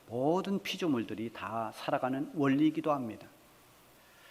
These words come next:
어미에게 먹이를 먹으면서 입을 벌리고 이 먹이를 달라고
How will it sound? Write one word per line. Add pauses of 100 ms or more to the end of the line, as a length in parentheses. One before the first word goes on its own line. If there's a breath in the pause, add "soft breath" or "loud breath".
(760 soft breath)
어미에게
먹이를
먹으면서 (500)
입을
벌리고
이 (400 soft breath)
먹이를
달라고